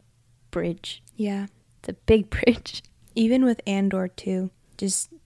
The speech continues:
Speaker 2: 'cause you see all those Rebel officers who are really in, like, they're, I don't know.
Speaker 1: I just realized no one could see that nod I just did.
Speaker 2: <laughs>
Speaker 1: Yes, I agree.
Speaker 2: It's okay. They can never see mine either. <laughs> Just how we get different perspectives of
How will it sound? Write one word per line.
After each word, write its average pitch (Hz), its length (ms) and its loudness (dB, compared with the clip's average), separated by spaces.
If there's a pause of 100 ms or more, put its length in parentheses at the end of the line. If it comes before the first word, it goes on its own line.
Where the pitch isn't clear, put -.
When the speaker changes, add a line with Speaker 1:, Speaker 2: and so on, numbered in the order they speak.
(200)
Speaker 2:
'cause 190 200 -2
you 190 80 0
see 190 240 -2
all 185 120 0
those 185 240 -2
Rebel 180 320 -2
officers 180 580 -6
who 185 140 2
are 180 100 4
really 180 280 0
in, 170 340 -4
like, 190 240 2
they're, 214 180 4 (760)
I 165 40 2
don't 247 120 4
know. 220 200 4 (580)
Speaker 1:
I 226 40 -2
just 202 200 0
realized 190 280 2
no 180 140 2
one 180 120 0
could - 220 -8
see 185 220 -2
that 175 200 -2
nod 180 340 -4
I - 100 -6
just - 320 -14
did. 214 280 -6
Speaker 2:
<laughs> - 40 -20
Speaker 1:
Yes, 202 680 -6 (140)
I 220 180 -8
agree. 208 340 0
Speaker 2:
It's - 120 -6
okay. 196 260 2
They 196 140 4
can 220 140 4
never 214 220 10
see 226 180 6
mine 196 280 12
either. 233 400 12
<laughs> - 1040 4 (1200)
Just 285 280 4
how 262 240 12
we 220 200 2
get 214 240 2
different 226 280 0
perspectives 196 600 2
of 180 220 0